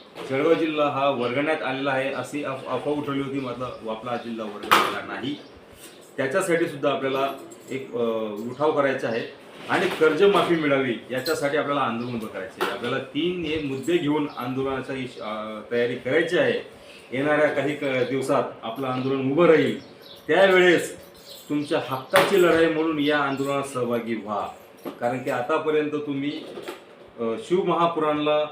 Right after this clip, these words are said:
न बोलवता आमंत्रणासह तुम्ही गर्दी करतात. एखादा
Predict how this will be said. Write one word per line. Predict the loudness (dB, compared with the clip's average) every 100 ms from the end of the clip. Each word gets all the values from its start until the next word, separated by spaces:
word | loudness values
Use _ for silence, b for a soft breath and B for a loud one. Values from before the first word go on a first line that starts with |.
| -4
न | 0 0
बोलवता | 2 4 2 2 0
आमंत्रणासह | 0 -2 -2 -4 -2 -4
तुम्ही | -4 -4
गर्दी | -2 0 0
करतात. | 2 0 0 -2 -4 -14 -20 -14 -10
एखादा | -6 -4 0 2 2 0